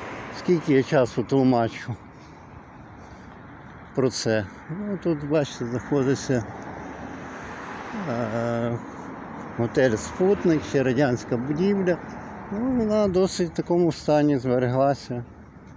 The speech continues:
непоганому. І сам проект, до речі, дуже оригінальний. Чому москалі не будували в такому стилі? Оце питання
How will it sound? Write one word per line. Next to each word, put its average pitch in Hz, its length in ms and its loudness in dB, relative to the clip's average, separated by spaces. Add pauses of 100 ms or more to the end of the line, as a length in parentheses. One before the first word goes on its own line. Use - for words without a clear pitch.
(300)
непоганому. 113 1160 0
І 190 400 2
сам 170 280 0
проект, 175 500 -2
до 156 160 -4
речі, 123 380 0 (800)
дуже 117 400 0
оригінальний. 113 920 2 (3000)
Чому 156 400 6 (760)
москалі 139 640 4
не 139 140 4
будували 147 640 4
в 127 40 0
такому 131 420 0
стилі? 113 540 2 (1080)
Оце 156 220 -2
питання 120 640 0